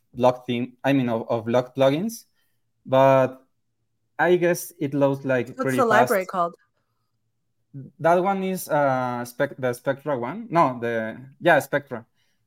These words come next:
Speaker 1: But in this case, what I wanted to mention is that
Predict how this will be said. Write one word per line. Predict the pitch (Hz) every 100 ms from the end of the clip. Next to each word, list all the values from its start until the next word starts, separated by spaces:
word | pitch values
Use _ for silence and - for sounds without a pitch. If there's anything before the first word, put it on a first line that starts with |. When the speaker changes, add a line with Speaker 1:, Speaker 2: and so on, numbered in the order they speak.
| _
Speaker 1:
But | 139 147 147 139 -
in | 160 151
this | 170 -
case, | 190 190
what | 185 180
I | 170
wanted | 170 170 170 175
to | 151
mention | 143 143 151 156
is | 151 139 131
that | 135 135 131 127 123